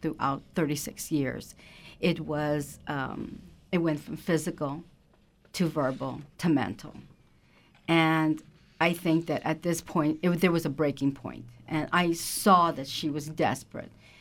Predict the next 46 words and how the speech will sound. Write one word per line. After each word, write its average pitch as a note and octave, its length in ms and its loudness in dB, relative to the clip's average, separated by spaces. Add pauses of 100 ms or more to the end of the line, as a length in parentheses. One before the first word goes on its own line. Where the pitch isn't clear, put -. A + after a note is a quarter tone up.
(160)
So G3 220 4
she F#3 200 2
said F3 340 0
to F3 80 -4
me, D3+ 360 0 (540)
"Will F#3 140 4
you F3+ 160 6
support F3 500 -2
me? C#3+ 300 -4 (160)
Will D#3+ 500 0
you D#3 520 0 (500)
help A#3 340 0
me?" - 160 -12 (440)
I F3 100 4
said, D3+ 320 -2
"Yes, D3+ 500 -4 (220)
I D3+ 100 0
would D3+ 200 -2
hel-, - 200 -10 (120)
I, D#3 160 4 (260)
I D#3+ 80 6
will D#3 340 6
help G#3+ 300 0
you." C#3 240 -4 (1500)
I A#3 60 10
wanna C4+ 220 10
make G3+ 200 10
very F#3 260 4
clear F#3 340 4
that D#3+ 180 2
we G3 100 6
were A#3+ 140 6
not G3+ 300 8
just - 220 -2
divorcing D#3+ 840 2
a D#3+ 120 6
man C#3+ 500 6
who D#3 160 0
happened C#3+ 360 -2
to C#3+ 60 -6
be C#3 260 0
her D3 260 0
husband D3 460 0
and D3 140 0
my B2+ 160 0
father. - 460 0